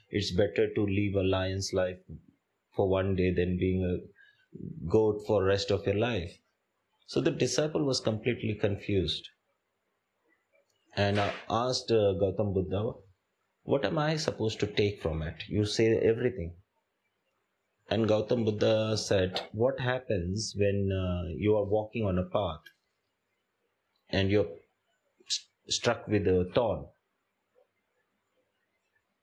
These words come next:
You take another thorn and you pluck the thorn off your skin. The disciple said, "Yes, fair enough, I would do that."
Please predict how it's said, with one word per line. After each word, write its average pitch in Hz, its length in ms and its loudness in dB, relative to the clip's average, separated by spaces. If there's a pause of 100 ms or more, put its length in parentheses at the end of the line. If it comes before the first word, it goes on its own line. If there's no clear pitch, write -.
(960)
You 101 120 0
take 107 380 0
another 98 360 2
thorn 98 580 -6 (300)
and 104 160 0
you 110 80 2
pluck 131 340 -2
the 90 100 2
thorn 80 420 -4 (520)
off 104 240 0
your 101 100 4
skin. 107 340 -2 (1300)
The 90 120 -4
disciple 80 420 -2
said, 107 200 -2
"Yes, 135 500 -2
fair 135 180 0
enough, 98 320 -2
I 101 100 2
would 95 200 0
do 110 140 4
that." 85 260 0